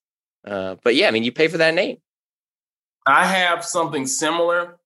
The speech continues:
Speaker 2: It's very subtle. It's one of those things that people are like, "What?" I have a hoodie. It's just a blue hoodie. No, no logo on it, no nothing. But I paid two hundred dollars for it.
Speaker 1: Okay.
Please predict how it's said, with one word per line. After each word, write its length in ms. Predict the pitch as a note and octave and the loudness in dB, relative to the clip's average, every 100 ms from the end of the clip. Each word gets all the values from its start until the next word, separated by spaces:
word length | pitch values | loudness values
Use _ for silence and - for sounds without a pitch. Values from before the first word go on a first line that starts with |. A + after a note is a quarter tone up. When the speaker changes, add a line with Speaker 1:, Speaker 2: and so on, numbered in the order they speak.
| _ _ | _ _
Speaker 2:
It's 260 | C#3 C3+ C3 | 0 0 0
very 340 | C3 E3+ F#3+ | 2 2 2
subtle. 600 | F#3 - D#3 C#3 C3+ C#3 _ _ _ _ _ _ _ E3+ | -2 -2 0 0 -2 -8 _ _ _ _ _ _ _ -2
It's 120 | D#3+ | 2
one 100 | G#3+ | 4
of 60 | |
those 180 | G#3+ F#3 | 4 0
things 240 | F#3+ F#3+ E3+ | -2 -2 -2
that 160 | D#3+ | -2
people 540 | F3 D#3+ D3+ D3 - _ _ _ _ _ - | -4 -4 -4 -6 -14 _ _ _ _ _ 0
are 140 | C3 | 4
like, 220 | B2+ G#2+ | 4 2
"What?" 260 | A2+ D3+ - - | 0 -4 -2 0
I 60 | |
have 180 | E3 F#3+ | 2 4
a 120 | D#3+ | 2
hoodie. 420 | C3+ F#3 C3 G2 - - | 2 -2 -4 -6 -12 -4
It's 140 | C4+ | 0
just 160 | C#4 G#3 | 2 2
a 80 | E3+ | 0
blue 380 | C#3+ D#3+ A3+ G#3+ | -2 0 0 2
hoodie. 300 | F3+ G2+ - - _ | 0 -2 -8 -20 _
No, 200 | E3+ D#3+ C#3+ | 2 4 4
no 400 | C3 C3 C#3 C3 | 0 0 2 2
logo 760 | B2+ D#3 G3 F#3+ F#3+ F#3 F3+ | 2 2 2 0 -2 -2 0
on 240 | F3 E3+ E3 | 2 2 0
it, 220 | D#3+ D3 - - - | -4 -8 -14 -20 -4
no 260 | A#2 A2+ A2+ | 2 2 2
nothing. 600 | C3+ D#3+ D#3+ D#3 D3+ C#3 _ _ - | 2 2 0 -4 -6 -8 _ _ 2
But 100 | D3+ | 2
I 100 | D3+ | 4
paid 280 | F3 D3+ C3 | 2 0 0
two 180 | F#3 | -2
hundred 400 | E3+ D#3+ D3+ - B2+ | 0 -2 -4 -6 2
dollars 360 | A2+ G2+ F#2+ | 4 4 -2
for 240 | - C#2+ - | -6 -10 -8
it. 120 | - | -4
Speaker 1:
Okay. 180 | A2 | -4